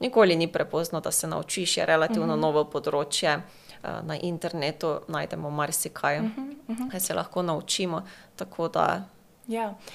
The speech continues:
Speaker 2: se mi zdi, da, da zelo veliko ljudi se s tem že ukvarja, brez da bi imeli kakšno izobrazbo.
Speaker 1: Ja.
Speaker 2: Ker se da zdaj zelo dosti tudi prek spleta, prek, eh, YouTubea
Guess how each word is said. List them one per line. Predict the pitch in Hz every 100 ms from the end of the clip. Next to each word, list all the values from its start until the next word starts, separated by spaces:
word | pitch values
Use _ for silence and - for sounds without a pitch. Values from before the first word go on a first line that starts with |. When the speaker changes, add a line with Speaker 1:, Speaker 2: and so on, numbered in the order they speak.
| -
Speaker 2:
se | - -
mi | 226
zdi, | 262
da, | 262
da | 233 226 233
zelo | 233 220 247 269
veliko | 254 262 233
ljudi | 220 202 247 240 233 233
se | - 208
s |
tem | - 233
že | 208 208
ukvarja, | 202 220 208
brez | 196 247 233
da | 190
bi | 190
imeli | 196 208 190
kakšno | 196 190 -
izobrazbo. | 185 185 180 185 180 170 - -
Speaker 1:
Ja. | - 302
Speaker 2:
Ker | 196
se | 226
da | 240
zdaj | 233 240 240
zelo | 220 240
dosti | 226 226 226
tudi | 233 226
prek | 214 208
spleta, | - - 226 220 202
prek, | 196 196 185 185
eh, | 190
YouTubea | 185 196 214 - 214 196